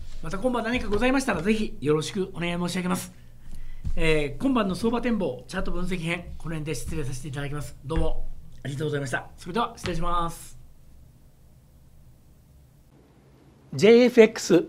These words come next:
株式会社代表取締役小林義彦です。いつもYouTubeをご覧をいただきまして、誠にありがとうございます。ジェイエフエックス株式会社は、スキャルピングと呼ばれる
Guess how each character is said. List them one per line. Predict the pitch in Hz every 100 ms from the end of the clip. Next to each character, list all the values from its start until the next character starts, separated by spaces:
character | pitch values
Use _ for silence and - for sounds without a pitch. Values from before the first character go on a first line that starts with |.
| -
株 | 151 151
式 | - 160
会 | 135
社 | 117 98 - - - - -
代 | 135 160 208
表 | 226 202
取 | 202
締 | 175 185 175
役 | 151 160 160 - - - -
小 | 135
林 | 165 170 185 -
義 | 151 127
彦 | 156 120
で | 113
す。 | - - - - - - - - _ _ -
い | 226
つ | 208
も | 190 - -
YouTube | 160 202 240 226 160 160 -
を | 151 208
ご | 156
覧 | 170 151
を | 151
い |
た | 131
だ | 175
き | 202
ま | 208
し |
て、 | 208 202 -
誠 | 120 120 147
に | 165 -
あ |
り | 117
が | 131
と | 123
う |
ご | 104
ざ | 107
い |
ま | 104
す。 | - - - - _ _ - - - _ - _ -
ジ | 143 233
ェ |
イ |
エ | 277
フ | 254
エ |
ッ | 262
ク | -
ス | - 196
株 | 165 285
式 | -
会 | 190
社 | 175 156
は、 | 180 -
ス | - -
キ | 214
ャ |
ル | 214
ピ | 214
ン | 208
グ | 196
と | 190 175
呼 |
ば | 165
れ | 165 151
る | 170 -